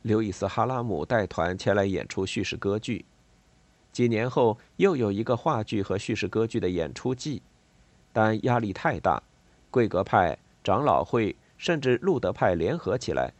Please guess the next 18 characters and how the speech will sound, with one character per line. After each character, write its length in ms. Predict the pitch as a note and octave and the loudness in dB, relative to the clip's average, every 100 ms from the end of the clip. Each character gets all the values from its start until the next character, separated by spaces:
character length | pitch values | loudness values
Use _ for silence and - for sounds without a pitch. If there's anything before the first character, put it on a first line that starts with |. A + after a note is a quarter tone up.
| _ | _
迫 180 | - A3 | -2 0
使 160 | E3+ G2+ | 0 -2
地 140 | A#2 | -2
方 180 | G2 G#2 | 0 2
当 220 | A2+ A2+ | 2 0
局 160 | G#2+ D#2+ | -2 -6
禁 240 | - E3 | -4 -4
止 180 | F2+ F2 | -2 -2
演 220 | A2 B1+ | -2 -4
出。 300 | - D#2+ D2 _ _ _ _ _ _ _ _ _ _ _ _ _ | -6 -8 -8 _ _ _ _ _ _ _ _ _ _ _ _ _
事 240 | - A#3+ F3+ | -6 -2 -2
情 320 | - A#2+ G2+ | 0 0 0
闹 140 | C3 A2 | 0 0
到 140 | F#2 | 0
国 220 | F2 B2 | 2 2
王 180 | A#2+ A2 | 2 0
那 160 | D3 F#2+ | 0 -2
里， 220 | A#1 | -6